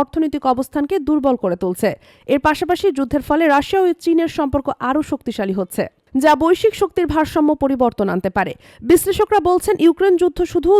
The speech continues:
দুই দেশের মধ্যে সংঘাত নয়, এতে জটিল ভূরাজনৈতিক স্বার্থ জড়িত। ট্রাম্পের প্রচেষ্টা উল্লেখযোগ্য হলেও, এককভাবে এই সংঘাত থামানো তার জন্য কঠিন হতে পারে। তবুও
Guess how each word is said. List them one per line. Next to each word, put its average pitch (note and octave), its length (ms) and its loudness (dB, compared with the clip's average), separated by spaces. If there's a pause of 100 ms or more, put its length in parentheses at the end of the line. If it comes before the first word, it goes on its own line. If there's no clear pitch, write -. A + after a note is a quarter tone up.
দুই D#4 140 4
দেশের D#4 280 -2
মধ্যে D4 240 0
সংঘাত C4 380 -2 (100)
নয়, F#4+ 200 2
এতে D#4+ 160 -2
জটিল D#4 380 0
ভূরাজনৈতিক D#4 680 0
স্বার্থ - 300 -4
জড়িত। G#3 320 -2 (420)
ট্রাম্পের E4 380 2
প্রচেষ্টা F4+ 520 -2
উল্লেখযোগ্য D#4 500 0 (120)
হলেও, E4+ 180 2 (180)
এককভাবে D#4 440 -2
এই D4+ 160 0
সংঘাত C#4 340 -2
থামানো C#4 360 0
তার A#3+ 220 -2
জন্য C4 240 0
কঠিন C4 280 0
হতে G#3 160 -2
পারে। F#3 220 -2 (320)
তবুও E4 280 2